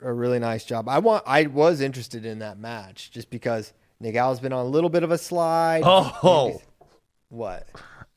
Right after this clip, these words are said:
Speaker 2: I know what it was.
Speaker 1: What is it, Giggles?
Speaker 2: It wasn't this week. It wasn't this weekend. I don't even know if I wanna bring this. Gabe Arnold wrestled, but he didn't wrestle last weekend when we wanted to see him wrestle, when he should have wrestled.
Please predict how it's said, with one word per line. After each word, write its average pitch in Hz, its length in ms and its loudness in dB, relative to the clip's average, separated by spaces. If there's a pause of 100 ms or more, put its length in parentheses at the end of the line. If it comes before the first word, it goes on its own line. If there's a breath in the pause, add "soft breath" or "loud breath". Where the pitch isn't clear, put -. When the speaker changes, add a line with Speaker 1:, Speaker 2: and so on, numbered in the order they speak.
Speaker 2:
I 117 120 2
know 107 140 0
what 95 180 0
it 90 100 0
was. 82 480 -4
Speaker 1:
What 127 120 -8
is 113 100 -10
it, 104 120 -14
Giggles? 107 500 -16 (180)
Speaker 2:
It 104 80 -4
wasn't 110 320 0
this 85 200 -4
week. 98 240 -2
It 98 80 0
wasn't 120 340 0
this 82 180 -8
weekend. 76 520 -8 (640)
I 147 140 4
don't 196 120 4
even 185 120 0
know 170 80 4
if 151 40 2
I 147 40 0
wanna 135 160 2
bring 120 180 -2
this. 117 100 -10 (760 soft breath)
Gabe 311 260 4
Arnold 370 420 6
wrestled, 302 580 6 (200)
but 311 180 4
he 359 60 0
didn't 339 200 2
wrestle 294 520 2
last 330 340 4
weekend 185 640 0
when 262 200 -2
we 392 120 2
wanted 339 320 2
to 269 60 -8
see 262 160 -2
him 220 140 4
wrestle, 208 340 2
when 392 100 -6
he 415 80 0
should 302 220 2
have 254 80 4
wrestled. 156 680 4